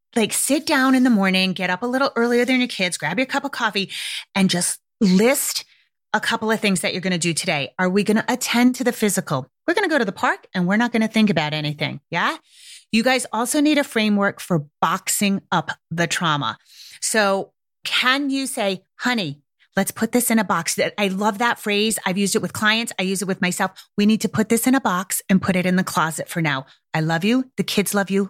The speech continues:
Let's go out for ice cream." You have to get really good at boxing up the stuff, 'cause if you're constantly trying to process, work through the trauma, parent the kids, do all the right things for the kids, obviously, like, I could feel you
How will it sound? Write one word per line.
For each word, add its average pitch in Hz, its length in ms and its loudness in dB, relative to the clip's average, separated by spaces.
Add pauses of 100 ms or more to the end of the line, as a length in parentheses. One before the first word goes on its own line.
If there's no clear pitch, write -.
Let's 165 160 -2
go 170 140 0
out 165 100 -2
for - 160 -4
ice 160 160 -2
cream." 139 300 -2 (400)
You 208 80 2
have 214 260 -2
to 269 80 -4
get 254 200 0
really 240 240 2
good 196 300 2 (120)
at 185 200 -4
boxing 180 440 -2
up - 100 -6
the 190 80 0
stuff, - 240 -4
'cause 185 160 -2
if 190 140 -2
you're 180 180 0
constantly 247 880 0
trying 208 240 -2
to 185 60 -6
process, 233 640 -2
work 220 320 -2
through 262 100 2
the 247 100 4
trauma, 214 440 0 (280)
parent 277 380 0
the 277 80 -4
kids, 220 400 0
do 202 220 -2
all 233 180 2
the 269 80 2
right 269 240 0
things 247 180 2
for 214 100 -2
the - 40 0
kids, 269 400 0 (760)
obviously, 185 640 -2 (120)
like, 214 280 -2
I 233 80 0
could 233 180 -4
feel 311 720 2
you 240 260 0